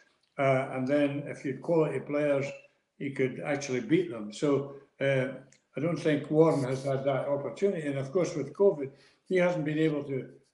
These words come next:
uh, speak to many players in this country either. But he has the advantage that if he wants, there are players who played in the two thousand and seventeen quite successful tour of, of New Zealand.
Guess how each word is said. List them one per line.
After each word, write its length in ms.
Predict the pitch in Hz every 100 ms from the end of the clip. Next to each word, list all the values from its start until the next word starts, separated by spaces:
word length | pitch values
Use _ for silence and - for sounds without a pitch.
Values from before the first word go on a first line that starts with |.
| -
uh, 280 | 139 135 127
speak 360 | - 185 160
to 80 | 170
many 300 | 143 156 143
players 360 | 135 143 131 -
in 60 |
this 160 | 147 175
country 360 | - 160 131 135
either. 440 | 165 214 175 - - _ _ _ _ _ _ _ _ _
But 120 | 170 170
he 80 |
has 260 | 156 240 -
the 160 | 196 143
advantage 480 | 160 180 170 135 135
that 160 | 147 - - - - - _ -
if 100 | 131
he 80 | 143
wants, 380 | 165 196 151 -
there 200 | 147 151
are 240 | 170 -
players 340 | 156 160 151
who 160 | 139 135
played 240 | 165 160
in 100 | 139
the 140 | 139 139
two 140 | 160
thousand 380 | 151 147 135 131
and 120 | 127
seventeen 720 | - 160 131 135 165 170 131 - _ _ _ _ _ _ -
quite 200 | 185 160
successful 640 | - 135 160 160 - 139
tour 340 | - 165 151
of, 480 | 143 143 135 - -
of 220 | 151 123 123
New 100 | 117
Zealand. 420 | 170 151 127